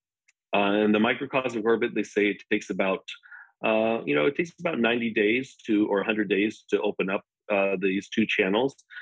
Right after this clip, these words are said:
I know for myself, it took me longer. I didn't feel it for, um, uh, I didn't feel it for the longest time.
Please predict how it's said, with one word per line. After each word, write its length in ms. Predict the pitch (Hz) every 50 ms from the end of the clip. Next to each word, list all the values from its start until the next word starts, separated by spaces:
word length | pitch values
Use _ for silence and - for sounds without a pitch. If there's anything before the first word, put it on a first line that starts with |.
| - - -
I 80 | 107
know 140 | 120 135 143
for 140 | 143 - 139
myself, 460 | 120 110 107 - - 110 113 120 110
it 80 | 110 -
took 180 | - 120 -
me 100 | 110 113
longer. 640 | 110 104 98 95 92 95 113 131 143 147 147 143 - _ -
I 120 | 101 101
didn't 220 | 101 110 101 - -
feel 220 | - 107 107 107
it 160 | 110 107 - - - _ _ _ _ _ _ _ _ _ -
for, 360 | 120 113 110 110 110 110 - 117
um, 560 | 110 107 104 104 104 101 98 95 101 101 101 _ _ _ _ _ _ _ _ _ _ _ - _ -
uh, 340 | 110 101 101 101 98 95 95
I 80 | 101 110
didn't 200 | 113 127 120 -
feel 140 | 123 113 123
it 80 | 131 -
for 100 | 131 117
the 140 | 110 107
longest 440 | 101 104 104 104 107 107 110 - - -
time. 380 | 110 104 107 120 139 143 139